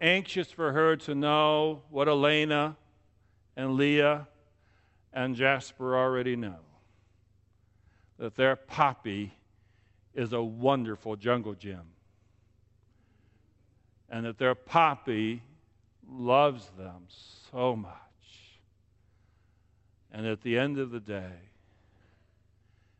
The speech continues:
at the end of our relationship in this world, beginning the first moment I see her, I have one goal. One.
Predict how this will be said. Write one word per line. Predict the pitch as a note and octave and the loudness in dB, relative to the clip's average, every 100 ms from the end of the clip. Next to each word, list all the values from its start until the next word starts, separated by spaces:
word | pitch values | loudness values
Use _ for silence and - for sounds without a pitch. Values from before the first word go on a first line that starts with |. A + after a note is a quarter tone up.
| _ | _
at | - G#2 | -16 -8
the | A#2 B2 | 0 0
end | D3 D3+ | 0 -2
of | C3+ | 0
our | B2+ B2+ | 2 2
relationship | B2 A#2 A#2 A#2+ - G#2+ - A2 | 0 0 -2 -4 -10 -16 -14 -14
in | A2 G#2 | -12 -10
this | G#2 - | -12 -14
world, | G2+ F#2 E2 - _ _ _ _ _ _ _ _ _ _ - | -14 -14 -16 -20 _ _ _ _ _ _ _ _ _ _ -14
beginning | G2+ A2 C3+ C#3 C3+ C#3 | -10 -2 0 2 -2 -4
the | A2 | -10
first | - C3 C3 - | -8 -6 -6 -8
moment | B2+ A#2+ A#2+ | -8 -6 -6
I | A2+ A2+ | -6 -6
see | - A#2+ A2+ | -12 -14 -14
her, | G#2+ F2 F2 _ _ _ _ _ _ _ _ | -16 -20 -20 _ _ _ _ _ _ _ _
I | A#2+ C3 | 0 0
have | A#2+ B2 A2 G2 | 0 -2 -2 -4
one | A2 B2 B2+ | -2 0 -2
goal. | A2+ G#2 F2+ D#2+ - _ _ _ _ _ _ _ _ _ _ - | -6 -10 -10 -16 -20 _ _ _ _ _ _ _ _ _ _ -12
One. | G#2+ A#2+ G#2+ | -2 0 0